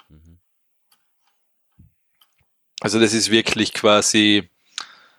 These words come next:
Speaker 2: irgendwie so ein Community-Projekt. Ich, ich weiß auch nicht, wer wirklich dahinter steckt, weil die haben auch anscheinend Leute angestellt.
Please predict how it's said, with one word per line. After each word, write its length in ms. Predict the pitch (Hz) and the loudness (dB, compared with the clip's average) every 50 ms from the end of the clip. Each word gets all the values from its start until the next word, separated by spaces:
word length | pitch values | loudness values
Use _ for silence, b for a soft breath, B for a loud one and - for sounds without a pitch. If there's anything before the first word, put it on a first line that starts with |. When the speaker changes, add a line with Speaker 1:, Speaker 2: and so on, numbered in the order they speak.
| B B B B _ - | B B B B _ -6
Speaker 2:
irgendwie 420 | 117 113 117 123 123 104 110 113 | -2 0 0 0 -2 -2 -4 -2
so 140 | 107 - 127 | 0 0 0
ein 80 | 110 - | -2 -2
Community-Projekt. 1300 | - - 110 110 110 110 117 120 120 113 - - - - - - 185 101 101 101 208 - - - - - | -4 -6 -6 -6 -6 -8 -6 -4 -4 -4 -4 -6 -12 -12 -10 -6 -2 0 2 2 0 0 -4 -10 -8 -6
Ich, 320 | - 101 104 85 107 - - | -4 -4 -4 -6 -8 -12 -12
ich 120 | 131 107 | -6 -2
weiß 260 | 95 90 131 139 - | 0 0 2 2 2
auch 60 | 156 | 0
nicht, 180 | 131 135 135 - | 0 -2 -2 0
wer 140 | 113 117 127 | 2 2 2
wirklich 220 | 147 - 139 - | 0 -4 -4 -4
dahinter 420 | - 98 90 123 151 190 - 135 120 | -4 -2 -2 -4 -8 -2 -2 0 0
steckt, 360 | - - 110 98 - - - | 2 0 0 -2 -2 -4 -2
weil 160 | 101 101 98 | -2 -2 0
die 140 | 101 95 - | -2 -4 -2
haben 180 | 107 117 139 | -4 -4 0
auch 140 | 151 131 117 | 2 2 2
anscheinend 400 | 110 98 - 113 117 120 110 101 | 2 0 0 -2 -2 -4 -6 -8
Leute 380 | - 95 85 95 - - - 98 | -4 -2 0 0 0 -2 -2 -4
angestellt. 580 | 95 101 98 - - - 95 107 156 - - | -4 -4 -6 -4 0 0 0 0 0 -4 -10